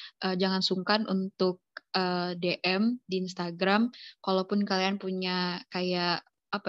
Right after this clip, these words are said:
ya, ide-ide untuk bahasan yang pengen dibahas, boleh juga langsung kasih sarannya di, bisa lewat D M ataupun lewat komentar. Em, karena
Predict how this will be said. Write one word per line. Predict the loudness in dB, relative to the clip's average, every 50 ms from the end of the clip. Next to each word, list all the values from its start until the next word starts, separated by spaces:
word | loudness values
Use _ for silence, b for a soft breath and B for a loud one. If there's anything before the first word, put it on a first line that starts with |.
| -2
ya, | 0 0
ide-ide | 0 0 0 0 -2 -2 -2 0 -2 0 0
untuk | -2 -4 -6 -6 -6 -8 -6 -4
bahasan | -4 -4 -2 -2 -4 -2 -2 -2 -2 -2 -2 -4 -4
yang | -6 -6 -6
pengen | -6 -6 -4 -2 -2
dibahas, | -2 -2 -2 -2 -4 -4 -2 -2 0 0 0 -2 -6 -6 B B B B B B B B
boleh | 2 4 4 6 4 4 2
juga | 2 0 0 2 2 2 2 2 0
langsung | -2 -4 -4 -4 -4 -4 -4 -4
kasih | -4 -4 -6 -6 -4 -4 -4 -4
sarannya | -4 -4 -4 -2 -2 -2 -4 -2 0 2 4 4 4 2 0 -4
di, | _ -8 -6 -4 -2 -2 -2 -4
bisa | -6 _ -6 -4 -2
lewat | -2 -2 -4 -2 -2
D | -4 0 2
M | 4 4 4
ataupun | 2 0 -4 -8 -10 -8 -8 -6
lewat | -6 -8 -8 -10 _
komentar. | -14 -10 -10 -8 -8 -10 -10 -10 -8 -6 -6 -6 -8 -12 B B B B B B B B B B B _
Em, | -4 -4 -2 -2 -4 -6 -6 -8 -6
karena | -6 -4 0 2 4 4 4 2 0